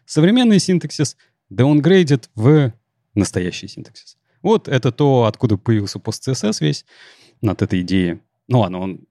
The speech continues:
появился после автопрефиксера формально, так что не от этой идеи, <laughs> но тем не менее, это уже детали.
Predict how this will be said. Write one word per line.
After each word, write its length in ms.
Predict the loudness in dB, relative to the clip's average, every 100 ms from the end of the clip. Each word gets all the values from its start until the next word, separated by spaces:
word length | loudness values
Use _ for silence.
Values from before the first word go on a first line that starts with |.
| _ -6
появился 340 | -2 -2 -4
после 240 | -8 -8
автопрефиксера 720 | -6 -4 -2 -2 -4 -10 -12 -12
формально, 720 | -16 -6 -4 -4 -8 -12 -20 _ _
так 140 | -20
что 140 | -18 -10
не 80 | -2
от 120 | -2
этой 220 | 0 0
идеи, 240 | 0 0 2
<laughs> 220 | 2 2
но 120 | 0
тем 260 | 0 -2 -2
не 120 | -4
менее, 360 | -6 -10 -10
это 120 | -10 -10
уже 140 | -10
детали. 360 | -12 -8 -8